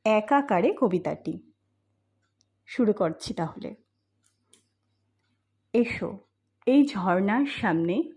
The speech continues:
নতজানু হয়ে আমাদের দুহাত এক করা অঞ্জলিতে তোমার পানি আর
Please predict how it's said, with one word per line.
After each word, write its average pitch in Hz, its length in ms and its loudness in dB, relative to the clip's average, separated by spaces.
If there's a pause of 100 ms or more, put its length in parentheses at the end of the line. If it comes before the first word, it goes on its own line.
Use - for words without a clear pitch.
(600)
নতজানু 196 680 2
হয়ে 202 460 2 (180)
আমাদের 175 500 -2
দুহাত 214 520 -4 (100)
এক 208 320 0
করা 160 300 0
অঞ্জলিতে 196 840 0 (500)
তোমার 170 340 2 (120)
পানি 208 580 2 (340)
আর 214 300 2